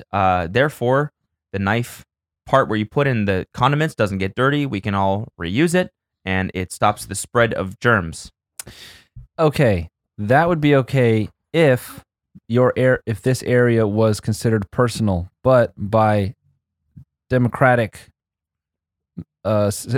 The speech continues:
Speaker 2: systems, we've decided this area is communal. Therefore, your personal choices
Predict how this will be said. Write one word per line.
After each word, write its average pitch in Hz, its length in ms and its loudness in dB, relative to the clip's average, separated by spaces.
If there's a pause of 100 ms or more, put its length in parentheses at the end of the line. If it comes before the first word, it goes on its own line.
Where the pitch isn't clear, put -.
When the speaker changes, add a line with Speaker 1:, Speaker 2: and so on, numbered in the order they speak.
Speaker 2:
systems, 123 520 0
we've 117 160 2
decided 113 500 2
this 110 200 0
area 107 360 2
is 107 200 -4
communal. 117 500 0 (180)
Therefore, 107 640 2 (1000)
your 110 280 4
personal 117 760 0 (400)
choices 104 580 0